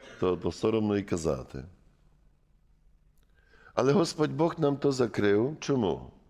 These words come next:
Бо ми маємо можливість покаятися, ми маємо можливість навернутися. Бо в процесі свого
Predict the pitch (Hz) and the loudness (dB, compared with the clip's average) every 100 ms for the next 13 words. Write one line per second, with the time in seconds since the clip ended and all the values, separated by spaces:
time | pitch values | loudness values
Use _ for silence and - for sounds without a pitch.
0 | _ _ _ - - - 113 131 131 127 | _ _ _ -20 -16 -4 0 2 6 6
1 | 127 123 117 113 113 107 - 98 - 90 | 6 2 0 2 2 2 -4 -6 -2 -2
2 | 76 - - 82 95 98 98 92 87 98 | -2 -8 -10 -2 2 2 2 0 0 0
3 | 92 90 85 80 82 87 - - - - | 0 -2 -2 -2 -2 -4 -6 -12 -16 -16
4 | 64 - _ _ _ _ _ _ _ _ | -18 -20 _ _ _ _ _ _ _ _
5 | - 107 98 113 104 165 143 110 101 127 | -2 0 0 0 0 2 2 -2 -2 0
6 | 117 110 - | 2 2 0